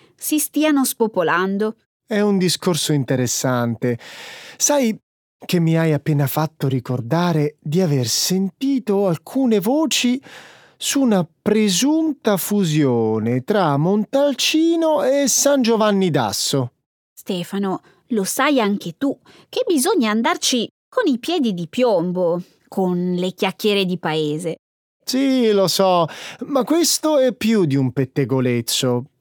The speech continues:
Speaker 2: Sembra che le due municipalità vogliano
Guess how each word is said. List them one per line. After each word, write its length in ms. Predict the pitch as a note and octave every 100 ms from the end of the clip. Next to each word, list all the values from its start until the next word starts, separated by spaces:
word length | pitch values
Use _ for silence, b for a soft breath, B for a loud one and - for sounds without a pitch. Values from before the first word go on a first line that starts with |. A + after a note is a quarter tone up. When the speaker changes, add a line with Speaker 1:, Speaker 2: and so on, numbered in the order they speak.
| - B -
Speaker 2:
Sembra 580 | - F#3 C3+ C3 B2+
che 260 | C3+ E3 D#3
le 320 | D3+ D3+ C#3+
due 280 | C#3+ C4 C4
municipalità 1500 | D#3+ D3 C#3+ B2 - C#3 C3+ B2+ A#2 C3 G#2+ F#2+ G#2 D3+ F3+ B B -
vogliano 580 | A3 G3+ D#3 D#3 D3+